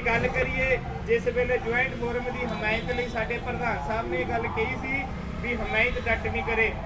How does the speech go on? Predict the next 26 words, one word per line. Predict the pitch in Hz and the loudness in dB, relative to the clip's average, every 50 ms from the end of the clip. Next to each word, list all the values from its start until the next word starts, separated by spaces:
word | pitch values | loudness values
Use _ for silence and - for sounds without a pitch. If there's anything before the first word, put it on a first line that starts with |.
| - - - - | -6 -4 -2 -2
ਤਾਂ | 240 240 240 | 0 0 2
ਉਹਦੇ | 247 254 254 269 262 | 2 2 2 2 0
ਵਿੱਚ | 254 240 247 240 - - | 0 0 0 0 -2 -2
ਸਾਡੀਆਂ | - 226 220 214 220 226 240 240 233 - - | -2 -2 -2 -2 -2 -2 -4 -4 -4 -4 -4
ਪੰਦਰਾਂ | 240 233 226 247 254 254 254 247 | -4 -4 -2 -2 0 0 0 0
ਮੰਗਾਂ | 240 226 220 226 233 226 233 | 0 -2 -2 0 0 0 0
ਸੀ | 233 247 247 | -2 -2 -2
ਔਰ | 254 254 - - - | -2 -2 -2 -2 -4
ਪੰਦਰਾਂ | 247 240 233 254 254 262 262 262 | -4 -4 -2 -2 -2 0 0 0
ਮੰਗਾਂ | 247 233 220 220 247 247 247 254 | -2 -2 -2 -2 -2 -2 0 0
ਦੇ | 254 247 | -2 -2
ਵਿੱਚੋਂ | 240 247 240 - 262 262 | -2 -4 -4 -4 -2 -2
ਜੁਆਇੰਟ | 247 - 226 233 240 254 269 269 262 247 | -2 -2 0 0 2 2 2 0 -2 -4
ਫੋਰਮ | 240 233 233 240 240 247 240 | -4 -2 -2 -2 -2 -2 0
ਦੇ | 233 247 247 247 | 2 2 2 2
ਨਾਲ | 233 214 208 208 220 247 262 285 269 - - - - - - 214 233 | 2 0 0 0 0 2 0 0 -2 -4 -6 -8 -8 -6 -4 -2 -2
ਅੱਠ | 254 254 262 262 247 | -2 -2 -2 -4 -4
ਮੰਗਾਂ | 254 247 233 247 247 247 | -4 -4 -2 -2 -2 -2
ਸਾਡੀਆਂ | 233 240 220 220 220 214 226 226 220 - 170 | -2 -2 -2 -2 -2 -2 -2 -2 -2 -2 0
ਜਾਇਜ਼ | 190 196 196 202 208 - - | 2 2 2 2 0 0 -2
ਸੀ, | - - - | 0 0 0
ਸਾਡੀਆਂ | - 196 214 214 233 240 240 226 226 240 - - - - - | 0 0 0 0 2 2 4 4 4 2 0 -2 -4 -2 0
ਕਾਮਨ | 220 220 220 220 220 220 220 | 0 2 2 2 2 2 0
ਹੋ | 196 196 170 | 2 0 0
ਗਈਆਂ। | 156 151 - - - - - - - - - - - - - - - - - - | 0 0 0 0 -2 -2 -4 -6 -4 -4 -4 -4 -4 -4 -4 -4 -4 -2 -2 -2
ਕਿਉਂਕਿ | 214 233 233 - 269 269 269 277 269 | -2 -2 -2 0 0 2 2 2 0